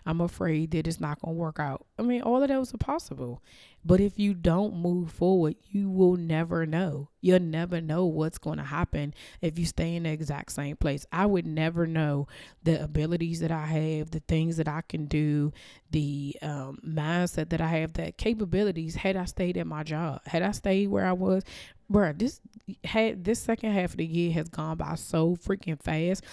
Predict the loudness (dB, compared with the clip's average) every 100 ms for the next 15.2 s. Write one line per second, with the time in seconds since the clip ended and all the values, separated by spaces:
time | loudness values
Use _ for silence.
0 | -8 -4 0 0 0 -6 -2 2 4 2
1 | -2 -10 _ _ _ -6 -6 2 4 4
2 | 2 2 2 4 2 2 2 4 4 4
3 | -2 -2 0 0 -2 -10 0 2 2 -2
4 | -2 -4 -2 -2 -2 -4 -4 0 2 2
5 | 0 2 0 0 -2 -4 -10 -20 -20 -4
6 | 0 0 -2 -8 -10 -4 -2 2 2 2
7 | 0 0 -2 -2 0 2 2 2 0 -2
8 | 0 -2 -2 -2 -2 -2 -4 -4 -4 -4
9 | 2 4 6 4 2 -6 -8 2 4 4
10 | 2 2 2 4 4 2 2 2 2 0
11 | 0 0 -2 -2 -2 -2 -4 -6 -4 -4
12 | -4 -6 -4 -6 -6 -8 -8 -4 -2 -2
13 | -6 -10 2 4 6 6 6 2 -10 -8
14 | -4 -2 -2 -4 -6 -4 -6 -4 -4 -4
15 | -6 -10